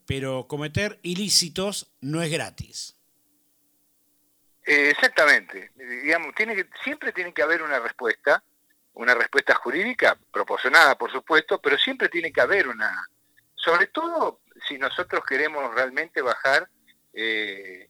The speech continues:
Speaker 2: el nivel de corrupción que azota en todas las sociedades modernas. Entonces,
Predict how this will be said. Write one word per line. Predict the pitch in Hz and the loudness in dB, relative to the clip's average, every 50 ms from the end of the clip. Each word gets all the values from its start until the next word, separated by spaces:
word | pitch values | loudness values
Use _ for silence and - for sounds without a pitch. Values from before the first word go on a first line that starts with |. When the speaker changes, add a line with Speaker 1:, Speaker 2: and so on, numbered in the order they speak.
| _ _ | _ _
Speaker 2:
el | - 120 123 | -6 -4 -2
nivel | 123 123 139 151 147 | 0 0 0 0 0
de | 147 120 | -2 -4
corrupción | 123 120 117 113 113 - - 160 160 160 185 202 208 214 _ _ _ _ _ _ _ _ _ _ - | -6 -6 -8 -8 -8 -6 -4 -2 -2 -2 -2 -4 -10 -20 _ _ _ _ _ _ _ _ _ _ -12
que | - 117 113 107 107 101 95 92 | -8 -8 -6 -6 -6 -6 -6 -4
azota | 101 98 - - - 156 170 165 - 196 190 185 117 - - - | -4 -2 -2 -2 -2 -2 -4 -2 -2 0 0 0 -2 -4 -6 -10
en | 101 104 107 104 - | -14 -14 -14 -10 -6
todas | 165 170 170 156 127 | -4 -2 0 0 -2
las | 110 101 | -4 -6
sociedades | - 117 107 - 113 113 113 107 - | -8 -10 -12 -8 -6 -6 -6 -6 -8
modernas. | - 107 107 110 104 95 - - - - _ _ _ _ _ _ _ | -10 -8 -8 -6 -6 -8 -10 -14 -20 -20 _ _ _ _ _ _ _
Entonces, | _ - 143 143 135 - 139 127 120 113 - | _ -6 -6 -4 -4 -4 -2 -2 -4 -4 -6